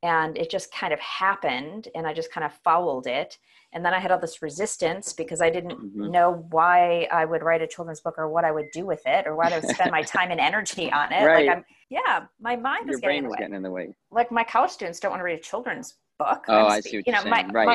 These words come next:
Speaker 1: my
Speaker 2: right,
Speaker 1: audience,
Speaker 2: right,
Speaker 1: this
Speaker 2: right.
Speaker 1: isn't for my audience. But anyway, I wrote it. And then I, I, there was something in me that kept saying, "Just do it, just do it,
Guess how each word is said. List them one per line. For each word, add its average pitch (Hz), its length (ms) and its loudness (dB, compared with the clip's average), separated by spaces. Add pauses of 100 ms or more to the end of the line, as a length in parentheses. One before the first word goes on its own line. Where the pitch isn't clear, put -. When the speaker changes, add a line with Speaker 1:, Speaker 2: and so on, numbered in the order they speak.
Speaker 1:
my - 80 6
Speaker 2:
right, 254 100 10
Speaker 1:
audience, 233 380 2
Speaker 2:
right, - 80 -10
Speaker 1:
this 214 100 -2
Speaker 2:
right. 208 120 -4
Speaker 1:
isn't 285 200 -8
for 254 100 0
my 240 100 4
audience. 208 280 2 (680)
But 247 200 8
anyway, 277 520 -4 (420)
I 233 60 -6
wrote 233 260 -4
it. 165 140 -6 (340)
And 208 100 -10
then 214 140 -6
I, 208 160 -2 (240)
I, 208 200 -4 (340)
there 202 80 -10
was 208 120 -8
something 262 540 -2
in 233 300 -2
me 170 200 -2
that 165 140 0
kept - 220 -8
saying, 190 280 -4
"Just 180 220 -10
do 196 140 -2
it, - 100 -8
just - 180 -10
do 180 100 -2
it, 170 40 0